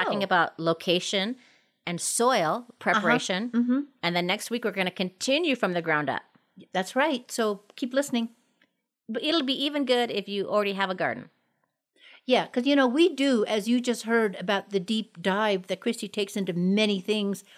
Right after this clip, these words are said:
Speaker 2: we have a
Speaker 1: <laughs>
Speaker 2: lot of research to share.
Speaker 1: Yeah.
Speaker 2: <laughs> Yeah.
Speaker 1: Okay, is that it? I think we're good,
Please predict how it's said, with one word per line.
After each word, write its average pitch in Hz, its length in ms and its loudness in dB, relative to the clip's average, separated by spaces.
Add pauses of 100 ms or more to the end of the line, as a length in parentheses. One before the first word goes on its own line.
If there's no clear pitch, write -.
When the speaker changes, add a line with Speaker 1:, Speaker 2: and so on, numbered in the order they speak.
(140)
Speaker 2:
we 339 60 -6
have 269 100 4
a 214 40 2
Speaker 1:
<laughs> - 20 2
Speaker 2:
lot 175 580 4
of 170 140 0
research 165 480 -6
to 175 100 -4
share. - 460 -2
Speaker 1:
Yeah. 170 200 0 (120)
Speaker 2:
<laughs> - 120 -20
Yeah. 196 260 0 (1300)
Speaker 1:
Okay, 269 280 4
is 240 60 0
that 233 160 4
it? 277 200 0
I - 60 -2
think 247 120 -2
we're 240 100 0
good, 285 300 4